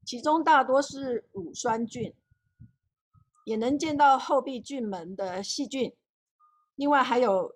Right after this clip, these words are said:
目前科学家已知的各类菌种。不过或许有更多是他们完全不熟悉的。每一位女性阴道的菌群组合也都不一样。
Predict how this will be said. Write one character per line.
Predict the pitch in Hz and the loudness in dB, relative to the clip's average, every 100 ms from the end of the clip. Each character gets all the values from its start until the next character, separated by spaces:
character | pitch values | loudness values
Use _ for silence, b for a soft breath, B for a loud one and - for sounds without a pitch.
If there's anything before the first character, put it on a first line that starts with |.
| _ | _
目 | 277 285 | -4 -4
前 | - 190 | -2 -6
科 | 208 262 | -2 -2
学 | 233 196 | -2 0
家 | 226 220 | 2 2
已 | 220 165 | 0 -6
知 | - | -12
的 | 214 196 | -8 -6
各 | - 233 | -2 -2
类 | 214 196 180 | 0 -2 -4
菌 | - 240 180 | -6 -4 -4
种。 | - - - - - _ - - _ - - - - | -8 -12 -12 -20 -20 _ -20 -20 _ -20 -20 -20 -10
不 | 240 | 0
过 | 294 262 | 4 4
或 | 262 294 | 4 2
许 | 247 214 185 175 - - - - - - | 2 -2 -8 -8 -12 -14 -12 -8 -8 -4
有 | 190 | -4
更 | - 285 254 | 0 0 2
多 | 254 254 269 | 2 2 2
是 | - 262 | -4 -4
他 | 285 | -2
们 | 240 220 | -2 0
完 | 196 | -2
全 | 233 202 | -2 -6
不 | 254 | -6
熟 | - 165 | -6 -8
悉 | 175 - 202 | -8 -10 -10
的。 | - - _ _ _ _ _ _ _ _ _ _ _ _ - | -12 -14 _ _ _ _ _ _ _ _ _ _ _ _ -8
每 | 226 247 | 0 0
一 | |
位 | 320 311 | 2 0
女 | 240 202 | 0 -2
性 | 202 311 254 247 | -4 -4 -4 -6
阴 | 294 302 | -4 2
道 | 294 254 | 2 2
的 | 226 | 0
菌 | 226 302 233 | -4 -2 -2
群 | - 208 185 196 | -4 -6 -6 -8
组 | 220 202 165 | -8 -6 -8
合 | - 180 170 | -8 -8 -6
也 | 190 190 165 | -4 -4 0
都 | 254 | 0
不 | 247 269 | 0 -4
一 | 190 180 | -6 -4
样。 | 214 - | -2 -4